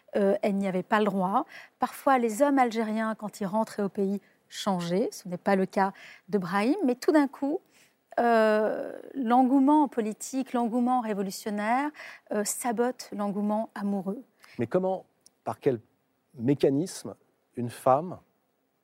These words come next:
Speaker 2: devient-elle uniquement une mère ? Cesse d'être une épouse, s'interdit d'être une amante.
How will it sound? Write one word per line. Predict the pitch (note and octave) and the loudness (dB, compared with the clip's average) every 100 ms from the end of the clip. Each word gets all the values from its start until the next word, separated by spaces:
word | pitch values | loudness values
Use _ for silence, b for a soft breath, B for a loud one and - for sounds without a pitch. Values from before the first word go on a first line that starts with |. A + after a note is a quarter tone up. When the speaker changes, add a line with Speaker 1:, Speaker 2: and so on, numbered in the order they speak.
| _ _ | _ _
Speaker 2:
devient-elle | A2+ G#2+ A2+ A2 C3+ C#3+ - | -6 -2 -2 0 -2 -2 -2
uniquement | F#3+ D#3+ D#3 C3 A#2+ C#3 | 0 0 -2 -4 -4 -4
une | G#2+ G2 | -4 -2
mère ? | F2+ D#2+ D#2+ E2+ _ _ _ _ _ _ _ _ _ _ _ _ _ _ - | -4 -8 -10 -20 _ _ _ _ _ _ _ _ _ _ _ _ _ _ -10
Cesse | - D#3 C#3 | 2 4 4
d'être | B2+ - | 2 0
une | A#2+ | -2
épouse, | A2+ - B2 D3+ E3+ G3+ _ | -2 -2 -4 -4 -4 -10 _
s'interdit | - D3+ - C3+ C#3 | -6 -4 2 2 2
d'être | C3 - | -2 -2
une | A2 | -4
amante. | F#2+ F#2 F2 - - | -4 -4 -8 -16 -20